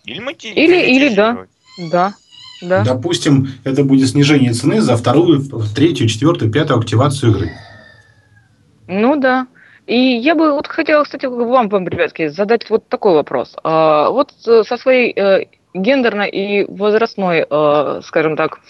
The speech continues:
Speaker 2: ситуации. Вот,
Speaker 3: Ой.
Speaker 2: допустим, э, да-да-да.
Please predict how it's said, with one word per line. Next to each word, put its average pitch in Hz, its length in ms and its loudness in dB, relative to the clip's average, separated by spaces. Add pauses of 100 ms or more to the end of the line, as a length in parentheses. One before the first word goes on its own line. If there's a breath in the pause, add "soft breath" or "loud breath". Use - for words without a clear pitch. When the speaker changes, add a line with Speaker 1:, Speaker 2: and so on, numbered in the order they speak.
(360 loud breath)
Speaker 2:
ситуации. 196 580 -2 (320 soft breath)
Вот, - 140 2
Speaker 3:
Ой. - 80 2
Speaker 2:
допустим, 285 520 -4
э, 196 320 0 (440)
да-да-да. 226 840 2